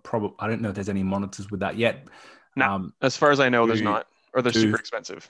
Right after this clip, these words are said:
Speaker 1: That's to do four K one twenty, um, ideally with H D R, that you
Speaker 2: Yeah.
Speaker 1: would have the capability. Now, no devices actually do that yet.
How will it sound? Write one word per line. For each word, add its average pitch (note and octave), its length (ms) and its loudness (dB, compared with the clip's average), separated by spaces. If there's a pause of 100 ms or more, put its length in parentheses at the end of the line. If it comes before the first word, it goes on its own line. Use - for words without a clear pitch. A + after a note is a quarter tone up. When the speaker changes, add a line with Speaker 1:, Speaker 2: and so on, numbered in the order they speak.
(100)
Speaker 1:
That's C3+ 280 0
to C#3 80 0
do A#2 140 4
four D3+ 260 0
K A#2+ 240 4
one G#2+ 280 2
twenty, G2+ 540 -2 (300)
um, F#2+ 440 -4 (140)
ideally A2 460 2
with G#2 180 0
H G2+ 240 -4
D F#2 140 -6
R, D#2 200 -8 (380)
that B2+ 60 -4
you A#2 60 4
Speaker 2:
Yeah. A2 40 4
Speaker 1:
would G#2+ 80 -2
have A2 160 -2
the G2+ 80 -2
capability. G2+ 580 -2 (300)
Now, A2+ 160 2
no A#2+ 160 4
devices B2 460 4
actually G2 240 -2
do A#2+ 140 0
that G2 160 0
yet. F#2+ 200 -6